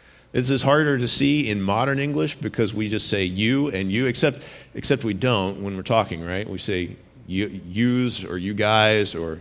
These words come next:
y'all. Y'all is my favorite, but I can't get away with it very much in this state. But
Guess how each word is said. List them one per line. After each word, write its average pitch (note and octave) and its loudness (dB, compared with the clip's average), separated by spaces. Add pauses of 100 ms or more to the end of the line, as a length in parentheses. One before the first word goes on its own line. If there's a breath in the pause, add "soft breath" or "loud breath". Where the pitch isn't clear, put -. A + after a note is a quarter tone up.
(180)
y'all. A2+ 4 (500 loud breath)
Y'all D3 6
is A#2 2
my A#2 4
favorite, G#2+ 0
but G2 2
I F#2 2
can't A2 -2
get G#2 2
away F#2+ 2
with F#2+ 0
it E2+ -8
very F#2 -2
much F2 -6
in F2 -12
this F2 -6
state. E2+ -4 (1400 loud breath)
But C#3+ 0